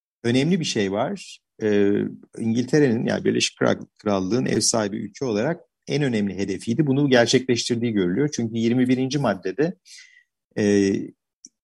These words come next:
bir buçuk de-, şey, e, iklim değişikliğinin iki derecedeki etkilerinin bir buçuk dereceyle kıyaslanamayacak kadar ağır olacağını söyledikten sonra şöyle bir cümle kuruyor. Bir buçuk,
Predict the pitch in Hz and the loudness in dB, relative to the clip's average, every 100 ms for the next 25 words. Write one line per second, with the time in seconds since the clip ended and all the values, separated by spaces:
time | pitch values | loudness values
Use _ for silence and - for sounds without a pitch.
0 | _ 123 - 120 170 175 - - _ - | _ -10 -2 2 2 2 -2 -8 _ -12
1 | - 110 113 101 - 104 - - 107 98 | -4 0 2 2 2 0 0 -8 -4 -2
2 | 95 92 90 - - _ - - - 156 | -2 -2 -2 -4 -10 _ -18 -18 -4 0
3 | 139 120 - 104 117 110 110 - - - | 2 2 -2 -6 -4 -2 -2 -6 -12 -6
4 | - 143 123 107 104 104 - - - - | 0 2 4 4 2 0 -4 -6 -6 -2
5 | 101 110 143 135 117 - - 110 107 101 | 0 0 -2 -2 -2 -6 -4 0 0 0
6 | 104 101 - 107 101 - 131 135 107 98 | 0 -2 0 0 0 -2 -2 -2 -2 -4
7 | - 92 92 87 - - - - _ - | -4 -4 -4 -4 -10 -20 -20 -20 _ 0
8 | 120 190 151 104 90 98 87 85 80 110 | 4 4 4 0 -2 -4 -4 -6 -6 -2
9 | 101 110 - 196 170 160 - 95 147 185 | 0 -2 -6 0 2 2 0 0 0 0
10 | 202 - 147 110 98 104 113 175 - 95 | -2 -2 0 -2 -4 -6 -4 -4 -4 -2
11 | 101 156 196 _ _ - - _ _ 104 | -2 -2 -6 _ _ -20 -20 _ _ 2
12 | 147 170 135 - - | 4 6 4 -2 -8